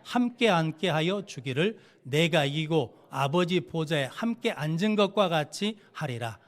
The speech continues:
아멘. 이기는 자에게는 예수님과 함께 보좌에 앉게 해주시겠다는 거죠. 누가 그러신 것처럼 예수님이 이기시고 부활하셔서 이기셔서 하나님 보좌에 앉은 것처럼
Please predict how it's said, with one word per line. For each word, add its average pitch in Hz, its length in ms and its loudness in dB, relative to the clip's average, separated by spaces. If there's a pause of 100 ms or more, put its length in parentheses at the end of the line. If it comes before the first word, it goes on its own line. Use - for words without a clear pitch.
(140)
아멘. 113 480 -8 (400)
이기는 185 360 2
자에게는 131 640 -6 (360)
예수님과 208 440 -2
함께 175 280 -6
보좌에 208 420 -4
앉게 165 220 -6
해주시겠다는 139 580 -8
거죠. - 320 -20 (300)
누가 170 260 6
그러신 170 340 2
것처럼 123 400 -8 (540)
예수님이 196 720 2 (420)
이기시고 156 720 -2 (480)
부활하셔서 131 840 -6 (460)
이기셔서 135 640 -6 (220)
하나님 175 360 -6
보좌에 131 280 -10
앉은 127 400 -6
것처럼 160 640 -2